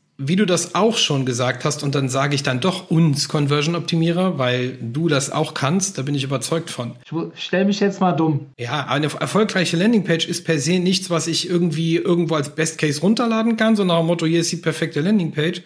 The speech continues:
Speaker 1: sondern eine erfolgreiche Landingpage testet sich iterativ voran. Sie ist niemals fertig und sie darf Fehler haben.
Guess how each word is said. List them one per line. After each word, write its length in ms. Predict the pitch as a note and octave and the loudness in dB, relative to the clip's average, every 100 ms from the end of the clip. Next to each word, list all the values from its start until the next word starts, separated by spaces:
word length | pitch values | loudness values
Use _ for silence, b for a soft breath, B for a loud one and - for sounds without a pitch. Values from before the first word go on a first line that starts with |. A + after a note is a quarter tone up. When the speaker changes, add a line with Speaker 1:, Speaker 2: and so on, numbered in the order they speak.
| B | B
Speaker 1:
sondern 440 | E3 D#3 D#3 D3+ | 0 2 0 -2
eine 260 | D3 D#3 - | -2 -2 -2
erfolgreiche 640 | C#3+ - A3+ A3+ F#3 F#3 | -4 0 0 2 0 2
Landingpage 580 | E3+ E3+ E3+ E3 D#3 - - _ | 2 2 2 0 0 -4 -10 _
testet 400 | - F3+ F#3 C#3+ | 0 0 0 -2
sich 380 | B2+ A2+ - - _ _ | -2 -4 -6 -10 _ _
iterativ 760 | F3 F3 E3+ E3 - D3+ C#3+ - _ _ | 0 2 0 0 -2 -2 -4 -8 _ _
voran. 520 | - D3+ B2+ A#2 A2 - B B B B | -2 0 0 -2 -6 -14 B B B B
Sie 200 | - C3+ | -6 -4
ist 260 | D#3+ D#3 - | 0 -2 2
niemals 400 | F3+ A#3+ A#3 A3+ | 4 6 4 0
fertig 720 | - E3+ E3+ G3+ C4+ - - _ _ | 0 0 2 0 0 -4 -8 _ _
und 200 | - D#3 | -2 -2
sie 160 | C#3+ E3 | 0 0
darf 220 | D3+ D3+ | 0 0
Fehler 440 | - F3+ G3 D3+ A#2+ | 0 2 2 2 0
haben. 420 | A#2 A2 A2+ | -2 -4 -6